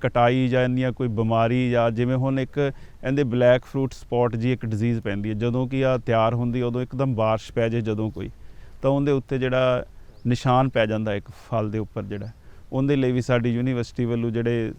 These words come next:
ਸਿਫਾਰਿਸ਼ ਕੀਤੀਆਂ ਗਈਆਂ ਦੋ ਤਿੰਨ ਦਵਾਈਆਂ ਹਨ ਜਿਹੜੀਆਂ ਤੁਸੀਂ ਕੁਮਾਨ ਐਲ ਐਮ ਪੰਤਾਲੀ ਜਿਹੜਾ ਉਹਨੂੰ ਜਦੋਂ ਬਾਰਿਸ਼ ਪੈਂਦੀ ਹੈ ਇਹਨਾਂ ਦਿਨਾਂ ਦੇ ਵਿੱਚ ਮਾਰਚ ਦੇ ਵਿੱਚ ਅਕਸਰ ਮੀਂਹ ਪੈਂਦਾ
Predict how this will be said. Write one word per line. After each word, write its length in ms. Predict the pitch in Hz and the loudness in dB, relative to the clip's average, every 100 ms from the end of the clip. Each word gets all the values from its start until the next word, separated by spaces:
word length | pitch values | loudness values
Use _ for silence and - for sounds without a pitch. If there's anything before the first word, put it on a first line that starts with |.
| - | -10
ਸਿਫਾਰਿਸ਼ 440 | 120 123 110 107 - | -6 0 2 0 -6
ਕੀਤੀਆਂ 300 | 117 120 113 | -6 -4 -4
ਗਈਆਂ 260 | 113 113 | -2 -2
ਦੋ 200 | 107 110 110 | -2 -4 -4
ਤਿੰਨ 380 | 113 113 110 113 - | -2 -2 -4 -8 -8
ਦਵਾਈਆਂ 440 | 104 107 107 107 107 | -4 -2 0 -2 -2
ਹਨ 180 | 110 107 | -4 -4
ਜਿਹੜੀਆਂ 340 | 107 117 113 - - - - - - | -4 -4 -6 -10 -18 -18 -18 -14 -8
ਤੁਸੀਂ 240 | 110 120 - | -4 -4 -2
ਕੁਮਾਨ 400 | 113 110 110 113 | 0 2 2 0
ਐਲ 140 | 110 | -2
ਐਮ 180 | - 110 | -2 -4
ਪੰਤਾਲੀ 480 | 107 110 101 107 110 | -4 -6 -2 -2 -2
ਜਿਹੜਾ 240 | 104 107 110 | -2 -2 -2
ਉਹਨੂੰ 260 | 110 110 | -2 -4
ਜਦੋਂ 240 | 104 107 110 | -4 -2 -2
ਬਾਰਿਸ਼ 380 | 98 104 104 - | 0 0 -2 -6
ਪੈਂਦੀ 340 | 110 107 113 | -6 -4 -2
ਹੈ 140 | 110 107 - - - - | -2 -4 -8 -20 -20 -6
ਇਹਨਾਂ 220 | 113 120 | -2 -2
ਦਿਨਾਂ 280 | 110 113 117 | 0 -2 0
ਦੇ 100 | 113 | 0
ਵਿੱਚ 200 | 110 110 | -2 -2
ਮਾਰਚ 380 | 107 104 104 127 | 0 2 0 -2
ਦੇ 140 | 117 | -2
ਵਿੱਚ 180 | 117 - | -2 -4
ਅਕਸਰ 280 | 110 - 123 | -10 -4 -2
ਮੀਂਹ 220 | 117 127 | 0 0
ਪੈਂਦਾ 380 | 123 104 101 101 | 0 -2 -2 -8